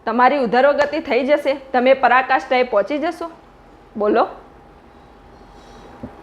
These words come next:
એવું ના કહેવાય કે નહીં પહોંચી શકો, પણ બહુ વાર લાગે.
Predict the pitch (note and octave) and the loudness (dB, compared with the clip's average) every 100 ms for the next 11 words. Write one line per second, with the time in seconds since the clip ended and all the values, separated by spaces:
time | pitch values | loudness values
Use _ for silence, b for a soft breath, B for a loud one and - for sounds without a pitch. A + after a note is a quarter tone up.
0 | - - - - - - - - - - | -20 -20 -20 -20 -20 -20 -20 -20 -20 -20
1 | - - - - B B B - - - | -20 -20 -20 -20 B B B -20 -8 4
2 | B3 C#4+ D4+ D#4 D4 B3 B3 B3 A3+ A3+ | 4 6 2 2 0 -2 -4 -4 -4 -4
3 | A3+ G3 A#3 - F#3+ - B3+ - B3+ A3 | -4 -6 -6 -10 -10 -8 -6 -2 -2 2
4 | B3 G3+ F3+ A3 G#3+ G3+ A3 - - | 2 0 2 2 2 -2 -8 -10 -16